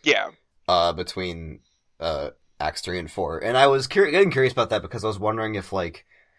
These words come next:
Speaker 2: Hussie kinda dumped this out to, uh, while working on the beginning of Act four, and it seems like,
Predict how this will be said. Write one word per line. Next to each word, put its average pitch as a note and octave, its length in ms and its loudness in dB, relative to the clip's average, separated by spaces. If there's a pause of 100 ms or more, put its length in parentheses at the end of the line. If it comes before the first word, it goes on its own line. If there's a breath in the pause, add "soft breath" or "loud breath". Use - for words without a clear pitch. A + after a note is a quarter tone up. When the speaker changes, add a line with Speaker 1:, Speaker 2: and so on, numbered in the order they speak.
(880)
Speaker 2:
Hussie C3+ 240 4
kinda A#2+ 200 2
dumped A2 300 2
this G#2+ 200 0
out G#2 400 4 (160)
to, A2 300 -4 (260)
uh, F2 960 0
while F#2 460 2
working F2 300 -4
on G#2+ 140 -2
the G#2+ 60 -6
beginning B2 200 2
of B2 60 2
Act A#2+ 180 2
four, D3 440 2 (120)
and A2 120 0
it G#2+ 100 -2
seems F3 380 2
like, A2+ 440 4